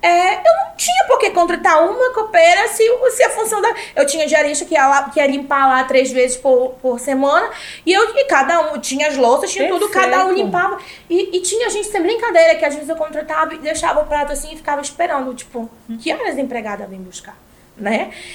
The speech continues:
Speaker 1: E eu percebia, isso são co-, eu sempre fui muito detalhista com o comportamento humano. E quem,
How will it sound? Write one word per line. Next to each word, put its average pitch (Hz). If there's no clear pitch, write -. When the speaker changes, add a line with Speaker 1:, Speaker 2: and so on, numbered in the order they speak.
Speaker 1:
E 269
eu 302
percebia, 302
isso 403
são 320
co-, 302
eu 285
sempre 403
fui 359
muito 320
detalhista 302
com 214
o -
comportamento 202
humano. 196
E 220
quem, 339